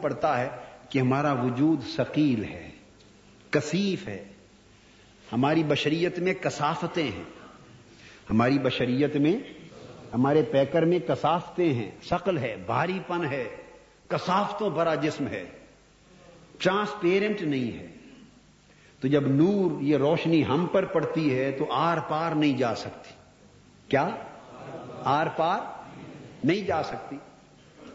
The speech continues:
جب آر پار نہیں جا سکتی تو جتنی جگہ پر ہمارا وجود ہے، اس کی بیک پر روشنی نہیں پڑتی، وہ اندھیرا بن جاتا ہے۔ اس اندھیرے کو سایہ کہتے ہیں۔ جو ہمارے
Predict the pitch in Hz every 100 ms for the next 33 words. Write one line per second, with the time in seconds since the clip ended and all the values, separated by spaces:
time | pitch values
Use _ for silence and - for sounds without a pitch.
0 | - - - - - 117 170 160 151 165
1 | - 185 214 208 208 175 165 143 156 -
2 | 175 160 143 147 202 233 233 180 196 208
3 | 202 185 139 139 151 156 131 139 131 175
4 | 180 147 117 120 180 170 - 151 131 151
5 | 175 - - 175 139 127 156 165 190 175
6 | 151 156 - - - 156 165 123 139 143
7 | 127 120 113 104 - 123 104 - - -
8 | 196 185 151 131 165 190 175 160 - 143
9 | 139 113 101 90 - - - - - -
10 | - - - - - - - - - -
11 | - - - - 120 120 131 156